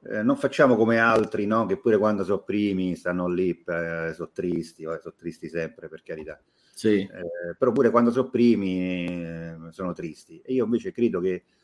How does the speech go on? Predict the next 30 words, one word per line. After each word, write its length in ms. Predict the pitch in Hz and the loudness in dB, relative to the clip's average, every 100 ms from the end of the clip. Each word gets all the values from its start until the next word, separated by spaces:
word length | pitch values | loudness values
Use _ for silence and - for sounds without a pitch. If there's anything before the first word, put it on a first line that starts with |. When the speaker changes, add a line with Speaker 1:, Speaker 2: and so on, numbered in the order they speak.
| _ _ _ _ | _ _ _ _
Speaker 1:
il 120 | _ - | _ -8
tifoso 280 | 117 107 | -4 0
della 140 | 120 139 | 0 2
Roma 360 | 101 123 104 | 0 0 -2
si 100 | 90 | -2
debba 800 | 90 107 92 90 87 87 85 82 - _ _ | -4 -4 -4 -4 -4 -6 -8 -10 -16 _ _
divertire, 720 | - 113 104 104 120 - 78 | -4 0 0 -2 -8 -8 -12
e 60 | - | -16
quindi 200 | - 92 | -10 -10
si 80 | 104 | -6
diverte 460 | 127 110 135 - 87 | -2 0 0 -4 -10
perché 260 | - 95 | -8 -8
è 40 | 85 | -6
primo 240 | 95 92 | -6 -6
in 60 | 92 | -6
classifica, 680 | 120 117 120 123 107 87 - _ _ _ | -8 -8 -6 -4 -4 -6 -8 _ _ _
perché 800 | 98 - - 101 107 92 85 85 82 | -10 -8 -2 -2 0 0 -2 -4 -6
vince 320 | 98 85 92 | -8 -8 -6
il 40 | |
novantesimo 1000 | 92 117 117 92 113 92 85 80 78 76 _ _ _ _ | -2 -2 0 0 0 -2 -4 -8 -10 -14 _ _ _ _
e, 460 | - 87 82 82 85 | -12 -10 -8 -10 -10
e 40 | 92 | -8
c'è 180 | 104 | -6
grande 540 | 87 95 98 90 85 80 | -2 -2 -2 -2 -4 -6
entusiasmo, 640 | 80 87 85 82 71 80 | -10 -8 -4 -6 -6 -12
quindi 240 | 101 87 | -8 -6
godiamoci 480 | 87 110 151 107 85 | -2 0 2 0 -2
il 60 | 85 | -6
momento, 480 | 82 80 76 - 76 | -8 -10 -12 -18 -14
no? 240 | 85 95 | -12 -12